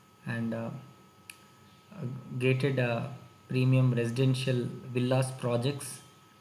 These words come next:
అన్నీ కూడా under కన్‌స్ట్రక్షన్‌లో ఉన్నాయి and కన్‌స్ట్రక్షన్ కంప్లీట్ అయ్యి కూడా ఉన్నాయి. So ready to occupy villas కూడా కొన్ని already, ఆ, ఆ,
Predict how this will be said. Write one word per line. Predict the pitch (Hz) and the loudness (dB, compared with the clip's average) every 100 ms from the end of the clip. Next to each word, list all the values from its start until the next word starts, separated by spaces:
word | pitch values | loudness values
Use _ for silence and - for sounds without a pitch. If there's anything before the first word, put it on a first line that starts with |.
| - - - - _ - | -20 -20 -20 -20 _ -10
అన్నీ | 175 131 | -2 2
కూడా | 123 127 139 | 2 2 2
under | 127 131 | 2 2
కన్‌స్ట్రక్షన్‌లో | 131 131 131 135 131 139 131 135 | 2 0 0 -2 0 0 2 4
ఉన్నాయి | 131 131 139 196 | 4 2 2 0
and | 196 123 123 117 120 | -4 -4 -4 -6 -4
కన్‌స్ట్రక్షన్ | 131 127 139 131 143 131 | -2 0 0 -2 -2 0
కంప్లీట్ | 131 131 135 135 | 2 2 2 0
అయ్యి | 127 | 0
కూడా | 123 127 127 | 0 0 0
ఉన్నాయి. | 117 120 - - - - - | 0 -4 -6 -8 -20 -20 -6
So | 127 123 | -4 2
ready | 127 143 151 | 4 4 4
to | 170 147 | 4 4
occupy | 160 156 147 | 2 0 2
villas | 135 139 139 - | 2 2 0 -2
కూడా | 139 147 151 123 131 - - | -2 2 2 0 -4 -10 -2
కొన్ని | 131 131 | 2 4
already, | 123 131 139 147 123 127 - - - - - | 4 2 2 2 0 -2 -12 -20 -20 -20 -10
ఆ, | 123 120 113 123 - - - - - - | -6 -4 -6 -10 -14 -20 -20 -20 -20 -14
ఆ, | 123 117 117 127 | -8 -6 -6 -8